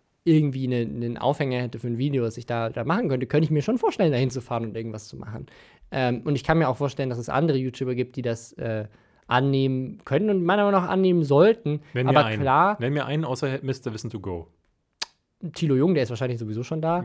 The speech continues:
Speaker 2: Wollte ich
Speaker 1: Äh,
Speaker 2: sagen, ja.
Speaker 1: von Reporter-Leute, hier ein, äh, ein Ben Bode oder ein Flo Vlog, die auch, ich glaub, äh, Flo Vlog war auch mal bei einem S P T, S-P-D-Parteitag und hat da Bericht erstattet. Da ging's dann, äh, da ging's, da ging's, äh, vor allem darum, dass quasi die Jusos,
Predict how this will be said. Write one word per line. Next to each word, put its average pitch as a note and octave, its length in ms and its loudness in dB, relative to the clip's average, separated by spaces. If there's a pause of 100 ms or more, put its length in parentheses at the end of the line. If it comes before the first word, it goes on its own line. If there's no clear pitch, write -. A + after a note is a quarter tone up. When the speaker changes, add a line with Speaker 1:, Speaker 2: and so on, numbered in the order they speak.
Speaker 2:
Wollte G#2 160 -2
ich A#2+ 80 0
Speaker 1:
Äh, C#3 40 4
Speaker 2:
sagen, C3 260 2
ja. E2+ 120 -8
Speaker 1:
von D3 220 0
Reporter-Leute, D#3 1300 2
hier D3+ 260 2
ein, C#3 220 -2
äh, B2+ 220 -2
ein B2+ 180 -4
Ben B2+ 220 0
Bode D#3+ 420 6
oder C#3 140 2
ein C3 80 -2
Flo C3+ 220 0
Vlog, C#3 280 0
die D#3 100 -4
auch, D3 220 -4
ich D3 100 -8
glaub, - 240 -6
äh, C3+ 160 0
Flo C3 200 -2
Vlog D3+ 200 0
war C#3+ 100 0
auch B2+ 60 -2
mal C3 120 -2
bei B2 100 -2
einem B2 60 -6
S - 120 -10
P - 120 -12
T, E3 280 -4
S-P-D-Parteitag D#3 1080 -2
und C#3+ 80 -4
hat C#3 160 -4
da C#3+ 160 2
Bericht C#3+ 240 -4
erstattet. D3 420 -4 (280)
Da C3+ 100 2
ging's C#3+ 220 0
dann, C3+ 300 0
äh, C3+ 160 -2
da B2+ 80 0
ging's, C#3 200 -4
da C3 120 -4
ging's, C3 380 -8
äh, B2+ 140 -6
vor - 160 -6
allem C3 120 -2
darum, B2 220 0
dass B2 160 -6
quasi A#2+ 220 -6
die A#2+ 160 -6
Jusos, D3 680 0